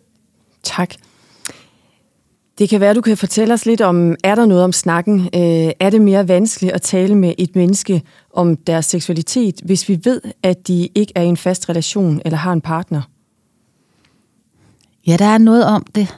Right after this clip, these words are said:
Speaker 2: og jeg tror, det hænger sammen med, at vi ofte forbinder seksualitet som noget, der hænger sammen med det at have en partner.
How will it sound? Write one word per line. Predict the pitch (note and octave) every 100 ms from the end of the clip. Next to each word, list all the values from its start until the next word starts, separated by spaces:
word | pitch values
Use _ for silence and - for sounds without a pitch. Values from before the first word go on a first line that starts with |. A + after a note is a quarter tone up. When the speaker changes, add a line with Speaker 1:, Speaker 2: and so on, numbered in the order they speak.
| -
Speaker 2:
og |
jeg | G3
tror, | - B3
det | B3
hænger | A#3+ A3+
sammen | - G#3+ G#3
med, | G#3+
at |
vi | G#3 -
ofte | G3 - A#3+
forbinder | G#3 - G#3 A3
seksualitet | - G3+ - F3+ - A#3 -
som | - G#3
noget, | G3+
der | G#3
hænger | G#3+ F#3+ F3
sammen | - F3 G#3+
med |
det | G3+ G3
at |
have | F#3
en | F#3+
partner. | - D3+ D3+ F#3